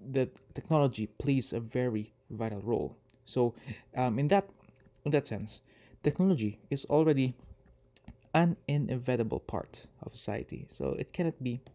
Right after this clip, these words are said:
it cannot, it cannot go away. It's, it's really a big part now of society. Okay, so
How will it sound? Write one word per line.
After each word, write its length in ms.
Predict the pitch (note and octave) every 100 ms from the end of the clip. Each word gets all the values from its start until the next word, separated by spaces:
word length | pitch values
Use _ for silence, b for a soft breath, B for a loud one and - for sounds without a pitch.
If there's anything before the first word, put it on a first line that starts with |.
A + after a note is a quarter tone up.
| -
it 80 | -
cannot, 260 | - A#2+ A2+ - -
it 80 | -
cannot 200 | C3 A2+
go 160 | A2
away. 180 | G#2 A2+
It's, 420 | - A#2 - - B B
it's 180 | B2+ -
really 280 | D3 D3+ C3+
a 40 | A#2
big 320 | A2+ - -
part 380 | - - - - b b b -
now 340 | B2 G#2 -
of 120 | G#2+
society. 580 | A#2+ G#2+ G2+ G2+ - - - _ _ b b b b _ _ -
Okay, 320 | B2 - G3 B B
so 280 | - E3+ E3